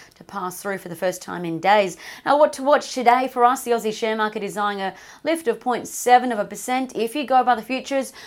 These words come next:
which will rub out yesterday's fall. But the market is, of course, today mulling over what will happen with travel and tourism stocks because Brisbane is bunkering down into a three-day snap lockdown.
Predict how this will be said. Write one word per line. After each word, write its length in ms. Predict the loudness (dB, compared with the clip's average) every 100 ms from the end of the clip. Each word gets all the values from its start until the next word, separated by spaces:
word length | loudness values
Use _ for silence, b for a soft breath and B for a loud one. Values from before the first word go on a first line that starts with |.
| B
which 260 | -4 -4 0
will 160 | 0
rub 260 | 0 -2 0
out 260 | -2 -2 -8
yesterday's 960 | -2 2 2 0 -6 -4 -2 -4 -6 -14
fall. 680 | -18 -8 0 4 4 0 -8 B B
But 100 | -4
the 60 | -2
market 580 | 0 0 0 -2 -2 -4
is, 220 | -6 -4
of 160 | -4 -4
course, 420 | -2 0 0 -4
today 460 | -6 -2 -2 -4 B B -2
mulling 320 | 0 2 4
over 380 | 4 2 -2 2
what 220 | 2 2
will 80 | -2
happen 360 | -6 -6 -6
with 160 | -8 -8
travel 400 | -2 0 0 -2
and 160 | -8 -6
tourism 460 | 0 0 0 -8
stocks 420 | -8 -4 -4 -4 B B B B
because 280 | -2 -2 0
Brisbane 360 | 0 0 -4
is 160 | -8 -8
bunkering 580 | -6 -6 -6 -8 -6 -4
down 300 | -4 -4 -6
into 280 | -8 -6
a 80 | -6
three-day 800 | -6 -10 -8 -8 -8 -4 -4 -4
snap 480 | -8 -8 -4 -4 -4
lockdown. 640 | 2 2 2 -2 0 -2